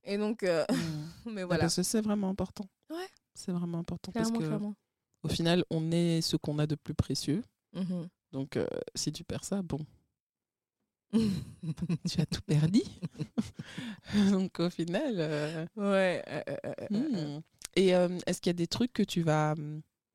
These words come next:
Speaker 2: faire justement pour, euh, ou laisser, enfin, ou arrêter de faire pour, euh, atteindre ou aller, comment dire, te rapprocher de cette soft life, cette vie plus douce que tu veux ?
Speaker 1: Hmm.
Speaker 2: Tu vois, est-ce que t'as déjà
Speaker 1: Franchement.
Speaker 2: un peu pensé à ça ou ?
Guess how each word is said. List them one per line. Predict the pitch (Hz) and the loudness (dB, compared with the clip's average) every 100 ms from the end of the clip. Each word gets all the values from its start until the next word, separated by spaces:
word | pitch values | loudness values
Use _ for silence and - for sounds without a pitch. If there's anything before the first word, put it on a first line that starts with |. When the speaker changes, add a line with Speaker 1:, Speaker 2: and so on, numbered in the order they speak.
| _ _ _ _ | _ _ _ _
Speaker 2:
faire | - 175 202 196 | -2 2 4 4
justement | 180 - 170 160 208 | 0 0 0 0 0
pour, | - 170 | 0 0
euh, | 156 151 143 | 2 2 0
ou | 160 170 | 4 6
laisser, | 170 170 - 160 | 6 4 0 0
enfin, | - 143 | 2 0
ou | 156 143 | 4 4
arrêter | 156 160 185 | 4 2 4
de | 156 | 4
faire | 165 190 | 4 2
pour, | - 160 151 | 2 2 4
euh, | 147 147 151 _ _ _ _ _ _ _ _ - | 2 0 -4 _ _ _ _ _ _ _ _ 0
atteindre | 160 - 190 208 185 | 0 4 4 4 6
ou | 160 147 - _ - | 6 6 2 _ -4
aller, | 139 151 | 0 0
comment | - 160 156 | -2 -4 -2
dire, | 147 - _ _ _ - - | -4 -6 _ _ _ -8 4
te | |
rapprocher | 180 165 - 170 185 | 4 6 2 2 2
de | 175 | 2
cette | 165 156 | 2 0
soft | - 175 170 - | 4 2 2 2
life, | 160 165 175 | 2 2 0
cette | - 160 | 0 -2
vie | 165 170 165 | -2 -6 -8
plus | - 165 | -4 -4
douce | 156 170 - | -2 -4 -2
que | 175 | -4
tu | - 160 | -4 -4
veux ? | 180 - - | -4 -8 -20
Speaker 1:
Hmm. | 190 180 165 _ - | -20 -20 -20 _ -16
Speaker 2:
Tu | - | -4
vois, | 165 | -2
est-ce | 175 | 0
que | 156 | 0
t'as | 170 | 2
déjà | 151 | 2
Speaker 1:
Franchement. | 156 | 2
Speaker 2:
un | 165 | 2
peu | |
pensé | 160 147 - | 0 -2 -2
à | 147 | -4
ça | - 165 170 160 | 0 0 2 0
ou ? | 143 143 143 | -4 -6 -8